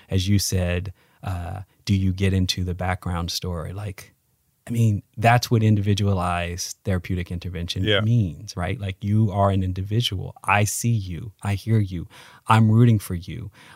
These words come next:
Speaker 1: I don't want you to do anything you're not ready to do. But when you're ready, I'm here to support you. The way you describe it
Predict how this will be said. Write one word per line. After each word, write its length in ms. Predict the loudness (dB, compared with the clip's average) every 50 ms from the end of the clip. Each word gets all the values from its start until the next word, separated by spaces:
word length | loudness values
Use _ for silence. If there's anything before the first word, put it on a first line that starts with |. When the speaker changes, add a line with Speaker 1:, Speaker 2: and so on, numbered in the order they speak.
| _ 4
Speaker 1:
I 160 | 6 8 8
don't 180 | 8 8 6 6
want 400 | 4 4 6 4 4 2 0 2
you 460 | 4 4 6 6 6 4 4 2 0
to 320 | -2 -2 0 2 2 2
do 200 | 4 4 4 4
anything 440 | 4 4 4 2 2 2 0 2 2
you're 140 | 2 2 4
not 280 | 4 2 2 0 0
ready 260 | 0 0 2 2 2 0
to 100 | -2 -4
do. 280 | -6 -6 -8 -8 -8 -6
But 160 | -2 -2 0 2
when 180 | 2 4 4
you're 180 | 4 4 4 2
ready, 480 | 2 2 2 2 2 0 -2 -4 -6 -8 -8
I'm 160 | -4 -2 -2
here 200 | 0 0 0 0
to 80 | 0
support 520 | -2 -4 -6 -6 -4 -2 -2 -2 -2 -4 -8
you. 220 | -10 -12 -14 -18 _ _ _ _ _ _ _ _ -6
The 120 | 0 2 2
way 260 | 4 6 6 6 6
you 220 | 6 6 4 4
describe 640 | 4 2 -2 -2 -2 0 0 2 2 4 2 2 2
it 340 | 0 -2 -2 -2 -4 -6 -10